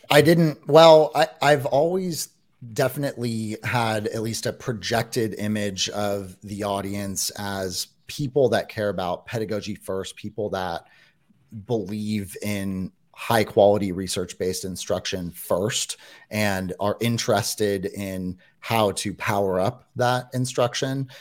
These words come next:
So I'm kind of always speaking to, uh, in, that type of audience. Um, and I think that is reflected in the folks that do take our courses, like Amy, and, and people that come to our, uh, webinars and things like that when we get to meet people,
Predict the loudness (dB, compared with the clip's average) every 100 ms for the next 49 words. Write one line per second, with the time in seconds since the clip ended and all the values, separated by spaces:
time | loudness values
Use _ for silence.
0 | -12 -2 2 2 2 0 4 4 4 -2
1 | -4 -6 -8 -6 -6 -6 -6 -6 -6 -6
2 | -8 -6 -4 -4 -4 -8 -6 -2 -2 -2
3 | _ -12 -4 -2 -2 -4 -6 -4 -4 -4
4 | -8 -6 -8 -8 -14 -20 -12 -2 -2 0
5 | 0 0 0 2 2 2 0 -4 -2 -4
6 | -2 0 0 0 -6 -6 -6 -8 -6 -4
7 | -4 -4 -4 -2 -2 -4 -10 -6 -6 -8
8 | -10 -4 -4 -4 -4 -2 0 2 2 0
9 | -2 -2 -2 -4 -4 -2 -2 -4 -6 -6
10 | -6 -6 -10 -18 _ -6 -2 0 0 -2
11 | -4 -2 -2 -4 -6 -6 -4 -6 -4 -2
12 | -2 0 -4 -8 -10 -8 -8 -4 2 2
13 | 2 0 0 -2 -4 -6 -4 -6 -4 -6
14 | -6 -8 -10 -10 -10 -8 -8 -8 -10 -6
15 | 0 0